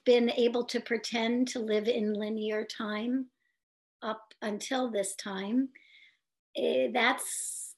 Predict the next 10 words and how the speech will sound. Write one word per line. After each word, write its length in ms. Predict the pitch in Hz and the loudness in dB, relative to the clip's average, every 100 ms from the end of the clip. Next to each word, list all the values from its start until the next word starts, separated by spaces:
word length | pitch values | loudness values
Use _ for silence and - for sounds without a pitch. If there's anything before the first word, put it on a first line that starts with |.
| _ - | _ 2
getting 380 | 294 311 294 | 6 8 8
kind 400 | 277 - 294 285 | 6 4 8 8
of, 300 | 262 247 233 - _ _ - | 8 4 0 -10 _ _ 0
uh, 340 | 226 220 220 | 4 4 4
reorganized. 1300 | 226 240 226 226 240 240 202 185 196 - - - - - | 4 4 6 4 2 0 0 0 -2 -4 -8 -10 -14 -14
So 300 | - - 233 | -6 0 2
what 260 | 226 254 - | 2 0 2
you're 120 | 277 | 0
gonna 240 | 262 226 214 | 0 0 0
notice 720 | 208 233 294 247 214 - | 0 2 4 4 2 -2